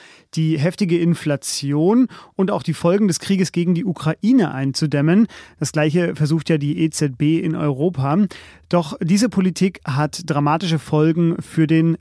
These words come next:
Rest der Welt, zumindest für große Teile der Welt. Und das erklärt mir jetzt Zeitredakteur Thomas Fischermann. Hallo Thomas.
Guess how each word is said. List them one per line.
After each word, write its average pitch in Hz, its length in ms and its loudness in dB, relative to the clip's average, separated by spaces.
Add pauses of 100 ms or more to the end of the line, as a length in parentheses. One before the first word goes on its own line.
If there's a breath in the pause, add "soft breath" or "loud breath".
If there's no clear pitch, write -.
Rest 156 480 0
der 147 140 0
Welt, 143 300 0
zumindest 156 420 0
für 151 160 0
große 160 400 -2
Teile 156 420 2 (540 loud breath)
der 143 120 -2
Welt. 160 360 0
Und 165 300 0
das 180 120 0
erklärt 185 300 -2
mir 185 80 2
jetzt - 300 -2
Zeitredakteur 156 840 0
Thomas 175 420 0
Fischermann. 139 540 -2
Hallo 202 100 2
Thomas. 196 460 -2